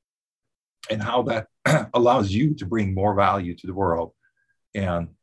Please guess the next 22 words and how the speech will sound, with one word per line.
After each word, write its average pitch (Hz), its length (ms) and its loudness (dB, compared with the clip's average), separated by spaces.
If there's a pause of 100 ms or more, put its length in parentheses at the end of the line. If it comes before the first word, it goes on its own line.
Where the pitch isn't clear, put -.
(220)
also - 260 0
your 85 100 -4
teams 107 320 -6
for 98 100 -10
that 87 180 -2
matter. 82 460 -4 (640)
And 110 80 0
I 107 40 -2
think 190 160 0
sometimes 156 440 0
people 113 320 -6
get 113 280 0 (1000)
a - 40 -6
little 170 260 0
concerned 107 840 0
that 101 200 2
if 107 160 -4
they 95 280 -6 (880)
systematize 104 960 -2
things 98 340 -2
too 123 220 -4
much 123 500 -4